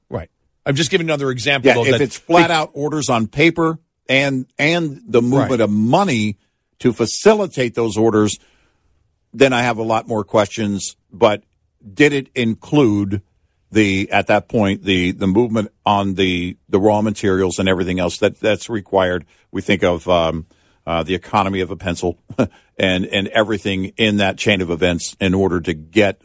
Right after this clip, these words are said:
Speaker 2: those planes
Speaker 1: Right. So
Speaker 2: built.
Speaker 1: the production of those, of those parts to build the planes,
Speaker 2: Right.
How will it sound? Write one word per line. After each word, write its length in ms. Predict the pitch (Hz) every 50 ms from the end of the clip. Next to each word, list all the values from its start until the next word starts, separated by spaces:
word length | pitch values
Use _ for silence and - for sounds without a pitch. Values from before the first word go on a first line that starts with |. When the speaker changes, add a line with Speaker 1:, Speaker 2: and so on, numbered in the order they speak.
| _ -
Speaker 2:
those 280 | 98 87 85 78 -
planes 500 | - _ - 98 90 85 85 80 80 185
Speaker 1:
Right. 240 | 214 202 131 123 120
So 140 | - 147 139
Speaker 2:
built. 140 | 147 143 120
Speaker 1:
the 40 |
production 400 | - 151 156 156 147 - - 147
of 140 | 139 127 110
those, 340 | 135 135 135 127 120 110 -
of 220 | - - 127 123 113
those 240 | 127 120 113 - -
parts 480 | _ - - 175 165 135 107 - -
to 100 | - 127
build 220 | 113 113 120 117 107
the 80 | 104
planes, 720 | 87 - - - 185 180 165 135 113 107 104 107 104 -
Speaker 2:
Right. 160 | 73 65 -